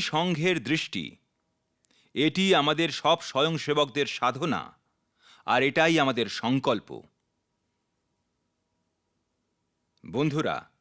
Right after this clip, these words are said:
আমাদের সব সময়, সব সময় মনে রাখতে হবে, সংঘ তৈরি হয়েছে দেশের অটুট আস্থার জন্য।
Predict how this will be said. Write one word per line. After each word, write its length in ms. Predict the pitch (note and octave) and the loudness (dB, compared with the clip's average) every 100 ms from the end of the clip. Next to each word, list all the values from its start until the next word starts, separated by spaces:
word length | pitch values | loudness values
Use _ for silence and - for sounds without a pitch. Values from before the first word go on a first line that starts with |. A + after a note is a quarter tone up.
| _ _ _ _ _ _ _ _ _ - _ | _ _ _ _ _ _ _ _ _ -20 _
আমাদের 380 | A#2 D3+ D#3+ D#3 | -2 0 2 0
সব 300 | - D3 D#3+ | 0 0 0
সময়, 480 | - D#3+ C#3 B2 A2+ | -2 -2 0 0 0
সব 280 | - E3 E3+ | 0 -2 0
সময় 300 | - F#3+ G3 | -2 0 2
মনে 180 | F3+ | 2
রাখতে 280 | D3+ A2+ - | 0 -2 -8
হবে, 260 | D#2 - - _ _ _ _ _ _ _ _ _ | -16 -16 -18 _ _ _ _ _ _ _ _ _
সংঘ 540 | - - C#3+ E3 C3+ E3 | -8 0 0 0 0 -2
তৈরি 400 | - C#3+ D#3 E3+ | 0 0 2 2
হয়েছে 380 | C#3 A2 - A1 G1+ _ _ _ _ _ _ _ _ _ _ - | 0 -4 -8 -14 -16 _ _ _ _ _ _ _ _ _ _ -16
দেশের 640 | D#2+ B2 D3+ - E3 F3 D3+ - | -4 0 0 0 0 0 -2 -4
অটুট 460 | A2 C3+ D3+ E3+ - | -2 0 0 -4 -4
আস্থার 800 | - A#2+ - - - C#3 D3 B2+ | -2 -2 -2 -6 0 2 2 -2
জন্য। 380 | F2+ A#2+ B2+ | -4 0 2